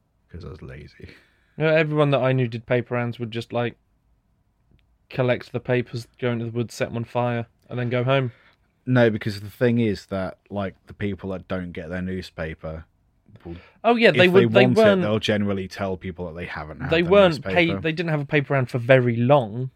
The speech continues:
Speaker 1: Yeah, sure.
Speaker 2: But it
Speaker 1: So
Speaker 2: was
Speaker 1: this,
Speaker 2: sort of, like,
Speaker 1: this
Speaker 2: a
Speaker 1: is
Speaker 2: couple of
Speaker 1: the,
Speaker 2: months before,
Speaker 1: this is the
Speaker 2: you know, that
Speaker 1: mistake
Speaker 2: they
Speaker 1: I
Speaker 2: got
Speaker 1: made.
Speaker 2: paid.
Speaker 1: That's the mistake I made, is that I actually delivered the papers, so I didn't get fired, so I had to keep doing it.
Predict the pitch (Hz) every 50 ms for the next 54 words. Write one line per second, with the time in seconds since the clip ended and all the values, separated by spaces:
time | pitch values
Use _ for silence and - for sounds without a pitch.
0 | _ _ - 104 110 90 76 - - - 104 87 69 60 76 _ _ _ _ _
1 | _ _ _ _ _ _ _ _ _ _ _ _ - - 151 143 139 147 143 123
2 | 120 165 143 139 143 139 135 123 - 131 117 104 120 120 117 110 104 - 113 135
3 | 139 135 117 - - - - 123 - - 131 127 123 123 123 120 117 - _ _
4 | - - 107 - - 101 98 127 151 131 113 117 123 120 123 123 95 - 92 87
5 | 87 135 123 117 110 120 117 - _ _ _ 107 101 95 - - 98 92 87 -
6 | - 92 90 87 95 92 90 87 85 82 80 80 82 - - 80 76 82 85 85
7 | 78 78 - 87 82 87 85 85 82 76 76 78 - - - 78 76 78 - -
8 | 80 78 80 - - - _ _ _ _ _ _ _ - - 85 82 76 78 80
9 | 82 87 76 62 - - 87 80 80 82 - - 80 76 67 - - - - -
10 | 78 65 - 82 78 76 73 76 73